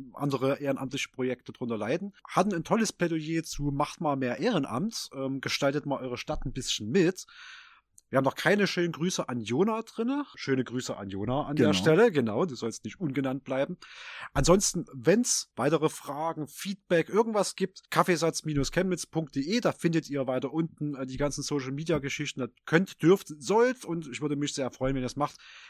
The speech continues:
Speaker 1: gerne was schreiben. Und sollte jetzt irgendwo was dabei sein, wo ihr sagt, „Hm, das habt ihr aber noch nicht ausreichend bequatscht“, könnt ihr auch mal zum Beispiel zu Radio Unique eine ganze Folge machen.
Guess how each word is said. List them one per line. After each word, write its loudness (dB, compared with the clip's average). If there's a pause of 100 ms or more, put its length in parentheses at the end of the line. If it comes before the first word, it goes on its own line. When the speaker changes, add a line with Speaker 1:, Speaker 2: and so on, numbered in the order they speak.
(120)
Speaker 1:
gerne 6
was 4
schreiben. 2
Und 2
sollte 6
jetzt 2
irgendwo 2
was 2
dabei 2
sein, -2
wo 0
ihr -2
sagt, -10
„Hm, -8 (360)
das 2
habt 4
ihr 0
aber 0
noch 0
nicht -4
ausreichend -2
bequatscht“, 2
könnt -2
ihr 0
auch -4
mal -4
zum -6
Beispiel -2
zu -4
Radio 0
Unique 2
eine 0
ganze -2
Folge -2
machen. -2